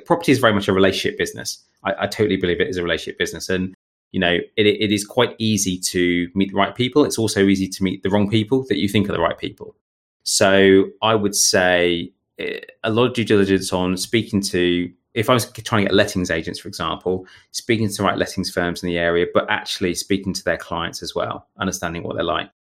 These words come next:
seeing the properties that they manage, you know, actually physically going up to them saying,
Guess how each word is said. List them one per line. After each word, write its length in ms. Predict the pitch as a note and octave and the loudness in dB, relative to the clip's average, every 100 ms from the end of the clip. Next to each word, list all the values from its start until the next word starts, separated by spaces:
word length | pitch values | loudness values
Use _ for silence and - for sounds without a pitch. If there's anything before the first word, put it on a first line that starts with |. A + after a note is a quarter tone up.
| _ | _
seeing 340 | - - A2+ A2 | -4 2 4 4
the 80 | |
properties 380 | F#2+ G2 - F#2+ | 2 -2 -2 0
that 200 | F2 E2+ - | 2 0 0
they 160 | F#2+ | 0
manage, 680 | F#2 F2 E2 B1 - - - | 2 0 -2 -4 -6 -12 -8
you 100 | G2+ | -4
know, 120 | F2 F#2 | 0 -2
actually 240 | G2 F#2+ | -2 -6
physically 380 | - G2 F#2+ F#2 | -4 -2 -2 0
going 240 | G2 G2 | 2 2
up 120 | F#2 | 0
to 40 | - | -2
them 140 | F#2 | -2
saying, 300 | F#2+ F#2 F#2 | 0 -2 -4